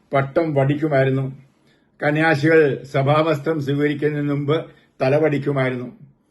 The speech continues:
അവരെയൊക്കെ മൊട്ടേച്ചികൾ എന്ന് വിളിക്കുമായിരുന്നു. ആ, പ്രിയമുള്ളവരെ, ഇന്ന് ആ രണ്ടും ഇല്ല.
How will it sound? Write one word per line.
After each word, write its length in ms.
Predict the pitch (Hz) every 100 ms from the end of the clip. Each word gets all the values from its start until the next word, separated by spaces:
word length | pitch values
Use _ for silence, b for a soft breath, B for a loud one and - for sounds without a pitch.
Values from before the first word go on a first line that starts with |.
| _ 117
അവരെയൊക്കെ 360 | 135 139 147
മൊട്ടേച്ചികൾ 920 | 147 139 135 170 170 135 175 165 165 165
എന്ന് 160 | 139
വിളിക്കുമായിരുന്നു. 760 | 139 131 - 139 135 127 131 139 _ _ _ _ _ _ 127
ആ, 80 |
പ്രിയമുള്ളവരെ, 540 | 127 147 156 147 147 147
ഇന്ന് 480 | 135 143 160 156 - b b -
ആ 60 | 135
രണ്ടും 340 | 147 156 180
ഇല്ല. 360 | 151 156 156